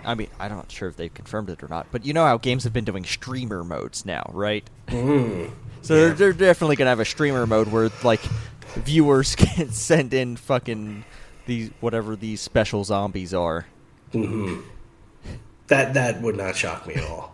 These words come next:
Speaker 2: <laughs> Not at all. I really hope, too, there isn't a lot of, uh, microtransactions in it, 'cause I know that was something that, uh, really hurt Evolve
Speaker 1: Mm-hmm.
Speaker 2: at the beginning. I mean, the game just wasn't great, but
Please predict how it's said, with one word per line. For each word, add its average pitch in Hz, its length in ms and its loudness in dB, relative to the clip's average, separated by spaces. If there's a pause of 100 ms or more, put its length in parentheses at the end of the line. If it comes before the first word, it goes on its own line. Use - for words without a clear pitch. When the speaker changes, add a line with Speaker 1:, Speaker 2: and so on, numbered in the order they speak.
(120)
Speaker 2:
<laughs> - 120 -20
Not 101 200 -2
at 90 100 -4
all. - 220 -8 (320)
I 147 200 8
really 160 460 10
hope, 110 320 2
too, 113 260 -2
there 101 200 2
isn't 95 380 -4 (640)
a 113 40 -2
lot 98 340 0
of, 95 240 0
uh, 92 280 0 (240)
microtransactions 117 1300 -2
in 123 160 0
it, - 300 -2 (120)
'cause 120 160 -6
I 104 80 2
know 104 200 0
that 101 200 -2
was 101 140 -4
something 98 480 -4
that, 92 260 -6 (800)
uh, 76 240 -8
really 107 460 -4
hurt - 400 -8
Evolve 85 600 -4 (640)
Speaker 1:
Mm-hmm. 101 200 -6
Speaker 2:
at 82 100 -4
the - 40 -8
beginning. 92 500 -4 (100)
I 85 40 -8
mean, 87 300 -12
the - 60 -20
game 92 360 -4
just - 220 -10
wasn't 80 320 -10 (180)
great, 85 440 -8
but 71 240 -10